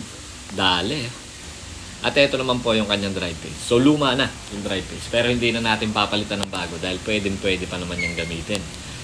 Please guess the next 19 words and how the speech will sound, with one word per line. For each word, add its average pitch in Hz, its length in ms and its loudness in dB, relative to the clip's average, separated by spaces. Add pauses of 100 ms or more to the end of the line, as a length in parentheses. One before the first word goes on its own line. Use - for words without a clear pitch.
(160)
para 127 240 4
hindi 117 240 4
na 110 80 4
gumastos 98 640 -2
yung 98 160 -2
ating 92 320 0
customer. 85 480 -6 (640)
I-re-angle 113 640 6
na 107 80 2
lang 101 160 2
natin 92 400 -2
ito 82 160 -6 (560)
para 95 320 2 (640)
tumugma 113 400 4 (720)
doon 120 160 6
sa 117 160 2
kanyang 104 320 2
bagong 98 400 2
pulley 98 320 0